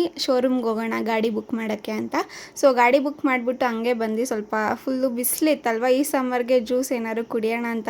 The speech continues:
ಅಂದ್ಬಿಟ್ಟು ಜ್ಯೂಸ್ ಕುಡ್ಕೊಂಡು ವಾಪಸ್ ಮನೆಗೆ ಬಂದ್ವಿ. So ಇದು ಸಂಡೇ ವ್ಲಾಗ್ನ ಕಂಟಿನ್ಯೂ ಮಾಡ್ತಾ ಇದ್ದೀನಿ. So ಬೆಳಗ್ಗೆ ಒಂದು ಫೈವ್ ಓ ಕ್ಲಾಕಿಗೆ ಎದ್ದೊಳ್ತೀನಿ, ಯಾಕಂದರೆ ಟಿಫನ್ ಮಾಡಬೇಕಲ್ಲ, ಬಾಕ್ಸಿಗೆ ಬೇಗ ಕೆಲ್ಸಕ್ಕೆ ಹೋಗ್ತಾರೆ ಅಂತ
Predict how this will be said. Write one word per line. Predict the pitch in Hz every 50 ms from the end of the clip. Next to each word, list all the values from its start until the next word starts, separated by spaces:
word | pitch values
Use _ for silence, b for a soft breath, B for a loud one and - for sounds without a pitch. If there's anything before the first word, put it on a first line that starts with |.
| 220 214
ಅಂದ್ಬಿಟ್ಟು | 214 214 208 214 214 349 359 359 349 B B B B B B 269 247
ಜ್ಯೂಸ್ | 269 277 302 - - -
ಕುಡ್ಕೊಂಡು | 254 254 233 - - 240 233 233 240 285 320 294 254
ವಾಪಸ್ | 226 220 - 240 277 - - 233 214
ಮನೆಗೆ | 208 208 226 240 233 220 226
ಬಂದ್ವಿ. | 214 214 208 214 277 381 415 B B B B B B _ _ - -
So | - 403 392 381 381
ಇದು | 294 349 370 339
ಸಂಡೇ | - 302 254 254 262 277 277 302 320 330 285 247
ವ್ಲಾಗ್ನ | 247 254 240 233 233 240 240 269 269 269 269 -
ಕಂಟಿನ್ಯೂ | 240 220 214 226 - 277 277 277 277 285 277 262
ಮಾಡ್ತಾ | 233 220 226 220 - 233 226 226
ಇದ್ದೀನಿ. | 208 214 214 208 214 247 302 415 - B B B B B -
So | - 320 311 294 254
ಬೆಳಗ್ಗೆ | 269 254 254 254 254 277 285 285
ಒಂದು | 269 254 285 -
ಫೈವ್ | - 254 233 233 233
ಓ | - -
ಕ್ಲಾಕಿಗೆ | 277 247 247 254 262 262 233 233 226
ಎದ್ದೊಳ್ತೀನಿ, | 208 220 220 233 262 - 247 226 233 262 285
ಯಾಕಂದರೆ | 277 262 240 226 226 233 240 240 233 -
ಟಿಫನ್ | 247 254 - 262 254 262 269 254
ಮಾಡಬೇಕಲ್ಲ, | 240 226 214 208 226 220 233 220 220 226 208 208
ಬಾಕ್ಸಿಗೆ | 214 214 214 - - 233 226 240 240 214 226
ಬೇಗ | 233 233 226 233 233 -
ಕೆಲ್ಸಕ್ಕೆ | 226 220 262 - - 233 - 233
ಹೋಗ್ತಾರೆ | 208 - - - 226 226 220 214
ಅಂತ | 214 202